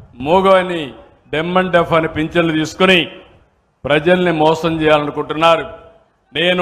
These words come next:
ఒకటే చెప్తున్నా, ఈ నెలలో అందరికీ పింఛన్లు ఇచ్చాను, కానీ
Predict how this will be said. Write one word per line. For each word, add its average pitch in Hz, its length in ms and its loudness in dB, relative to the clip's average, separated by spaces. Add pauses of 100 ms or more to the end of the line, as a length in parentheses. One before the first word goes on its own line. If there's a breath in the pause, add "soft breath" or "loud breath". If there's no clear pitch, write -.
ఒకటే 180 260 2 (120)
చెప్తున్నా, 196 460 2 (1160)
ఈ 160 140 2 (140)
నెలలో 202 320 4 (120)
అందరికీ 202 560 0 (100)
పింఛన్లు 196 460 0
ఇచ్చాను, 185 360 2 (1080)
కానీ 208 220 2